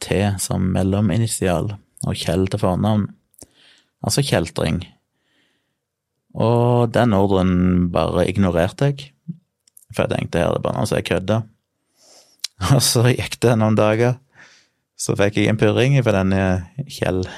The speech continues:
T Ring. Og han lurte på hva det ble av bestillingen når vi hadde mottatt den. Og da måtte jeg sjekke gule sider og sånn. <laughs> Og så viser det seg at jo da,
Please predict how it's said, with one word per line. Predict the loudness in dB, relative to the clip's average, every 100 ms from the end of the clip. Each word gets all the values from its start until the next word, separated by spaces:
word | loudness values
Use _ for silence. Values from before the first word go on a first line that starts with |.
| -16
T | -6 -4 -4 -6 -4 -2
Ring. | 0 -2 -4 -10 _ _ _ _ _ _ _ _ _ _ _
Og | -2
han | -2
lurte | -2 -2
på | 0
hva | 0
det | 0
ble | 0 2 2
av | 0 -2
bestillingen | -4 0 0 2 0 0
når | 0
vi | 0
hadde | 0 -2
mottatt | -2 -2 -2 -2
den. | -4 -6 _ _ _ _ _ _ _ _
Og | -2
da | 0
måtte | 0 2 2
jeg | 2 0
sjekke | -4 -6 -6 -2 0 2
gule | 0 0 0
sider | 0 2 2 2
og | 2
sånn. | 2 0 0 -2 0 0 -4 -8
<laughs> | -18 -16 -18 -20 -20 _ -6
Og | -2
så | 0
viser | 0 2
det |
seg | 0 2
at | 0 -4 -2
jo | 0 2
da, | 2